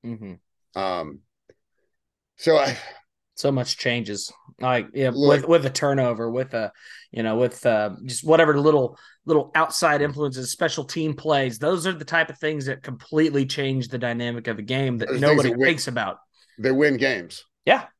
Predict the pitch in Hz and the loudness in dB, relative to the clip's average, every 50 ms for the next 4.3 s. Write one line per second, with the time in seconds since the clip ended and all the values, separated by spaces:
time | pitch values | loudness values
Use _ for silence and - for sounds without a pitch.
0 | _ _ _ _ - - 135 135 165 - - 160 123 113 127 - 139 143 143 139 | _ _ _ _ -4 -2 2 2 2 2 4 2 0 0 0 0 0 0 0 2
1 | 147 143 139 123 135 135 139 123 117 101 139 131 123 143 135 135 117 135 139 139 | 0 0 2 2 2 0 0 0 -2 -4 -4 -2 -2 0 -2 0 -2 -2 -2 -2
2 | 135 - - 139 131 120 - 113 117 131 120 87 - _ _ _ _ 110 101 101 | -2 -2 -2 -2 -2 -2 -2 -4 -4 -4 -4 -8 -14 _ _ _ _ -2 0 0
3 | 131 95 95 90 - 82 82 - _ _ - - - - _ - 143 143 139 131 | 0 -2 -4 -4 -6 -8 -10 -12 _ _ -20 -20 -20 -8 _ 4 6 6 6 6
4 | 107 85 80 - - | 4 0 -6 -14 -20